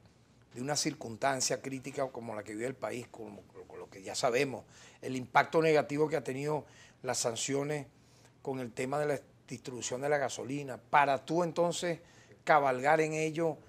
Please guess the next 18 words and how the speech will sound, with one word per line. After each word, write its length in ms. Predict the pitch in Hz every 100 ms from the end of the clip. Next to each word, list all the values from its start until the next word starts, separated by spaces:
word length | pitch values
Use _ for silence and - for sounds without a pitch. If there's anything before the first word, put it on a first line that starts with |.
| - - _
y 140 | 190
cobrar 460 | 156 156 135 135 143
comisiones 680 | 170 160 131 - 143 156 151
y 60 |
enriquecerte 840 | 147 135 120 117 139 135 - 160 - - - - - - - -
a, 140 | 131 - - -
a 200 | 135 -
cuesta, 580 | 143 170 170 - 107 - - _ -
¿verdad?, 280 | - 147 143 - _ _ -
de 140 | 135
nuestros 520 | 131 - 135 127 117
sectores 380 | - 113 147 160
más 160 | 175 160
vulnerables. 540 | 170 160 214 165 131
Yo 100 | 127
creo 220 | 165 170
que 80 | 175
eso 380 | - 196 180